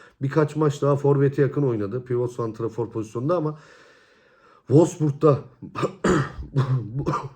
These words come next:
bu futbolcu ilk on birde oynayıp, az oynayıp, Osimhen'i yedek bırakan bir futbolcudan bahsediyoruz. Dimata ama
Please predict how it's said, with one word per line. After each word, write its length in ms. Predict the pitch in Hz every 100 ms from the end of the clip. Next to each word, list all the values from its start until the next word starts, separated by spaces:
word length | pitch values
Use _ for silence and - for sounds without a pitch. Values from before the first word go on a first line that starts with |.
| _ _ _ _ _ _ _ _ _ -
bu 100 | 135
futbolcu 580 | 143 143 139 135 120 123 - _ _ _ _ _ _ _
ilk 260 | 123 135 143
on 160 | 147
birde 160 | 139 127
oynayıp, 480 | 127 113 113 123 - _
az 300 | 120 135 135
oynayıp, 460 | 113 113 120 120 -
Osimhen'i 460 | 117 - 143 120 135
yedek 300 | 120 135 -
bırakan 380 | 113 110 123
bir 40 | 117
futbolcudan 500 | - 113 113 120 113
bahsediyoruz. 500 | 95 101 90 90 90
Dimata 340 | 107 123 175
ama 180 | 165 127